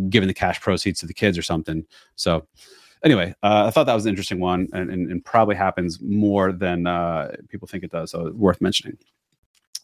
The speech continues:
Next, um, Social Security earnings test question. So this, I pulled this from the Facebook group. I thought it was worth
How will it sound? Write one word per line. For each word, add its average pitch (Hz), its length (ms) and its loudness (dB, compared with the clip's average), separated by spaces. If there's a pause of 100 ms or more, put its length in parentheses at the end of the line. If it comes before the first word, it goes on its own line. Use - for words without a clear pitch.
Next, - 440 2 (420)
um, 95 320 4
Social - 380 0
Security 104 560 2
earnings 113 460 4
test - 300 -4
question. 80 440 -8
So - 160 -8
this, 110 240 -2
I - 120 -4
pulled 120 240 2
this 113 100 0
from 110 80 2
the 95 80 4
Facebook 107 360 2
group. 85 160 -6
I 85 60 -4
thought 98 180 0
it 98 40 0
was 90 120 -4
worth 92 300 0